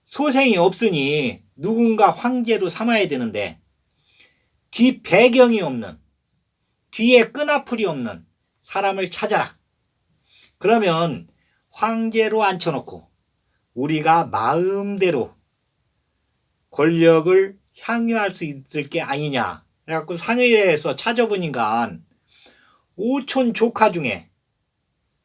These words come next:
오촌 조카 중에 아주 끈앞풀도 없고 가난하게 살고 있는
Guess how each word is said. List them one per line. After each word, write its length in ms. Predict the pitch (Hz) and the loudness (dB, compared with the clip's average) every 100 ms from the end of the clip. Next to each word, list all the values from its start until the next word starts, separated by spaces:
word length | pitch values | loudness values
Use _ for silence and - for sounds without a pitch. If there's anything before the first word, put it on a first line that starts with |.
| _ _ _ | _ _ _
오촌 480 | 202 247 240 254 226 | 0 0 2 2 2
조카 360 | 220 220 208 190 | 0 2 2 2
중에 400 | 190 190 180 _ _ _ _ _ | -2 -4 -4 _ _ _ _ _
아주 400 | - 262 262 247 | 0 2 2 -4
끈앞풀도 560 | 302 302 - 254 208 190 | -4 -4 -4 -6 -4 -6
없고 280 | 185 180 - | -6 -10 -10
가난하게 640 | - 240 247 240 208 185 | -6 2 4 4 2 -2
살고 300 | 170 156 135 | -2 -4 -4
있는 320 | 123 98 85 | -6 -8 -16